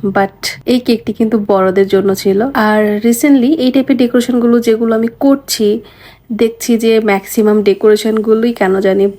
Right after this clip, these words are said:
বড়রাই অর্ডার করছেন, মানে বড়রাই বড়দের বার্থডের জন্যই নিচ্ছেন। সেজন্যই বলছিলাম যে ছোটদের পাশাপাশি বড়রাও এই টাইপের ডেকোরেশনগুলো খুব বেশি লাইক করে। তো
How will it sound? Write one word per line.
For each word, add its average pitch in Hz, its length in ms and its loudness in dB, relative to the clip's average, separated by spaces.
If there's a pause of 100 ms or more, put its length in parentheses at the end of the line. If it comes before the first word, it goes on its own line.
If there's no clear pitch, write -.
বড়রাই 208 720 2
অর্ডার 226 220 0
করছেন, 226 380 -2
মানে 214 200 2
বড়রাই 202 760 2 (440)
বড়দের 226 360 2
বার্থডের 196 520 0
জন্যই 202 340 2
নিচ্ছেন। 202 520 0
সেজন্যই 220 460 0
বলছিলাম 226 500 0
যে 214 80 2
ছোটদের 254 320 2
পাশাপাশি 247 440 0
বড়রাও 220 640 2
এই 220 160 0
টাইপের 220 260 -2
ডেকোরেশনগুলো 208 640 0
খুব 208 320 -6
বেশি 190 240 0
লাইক 185 280 -2
করে। 208 280 -2
তো 233 240 0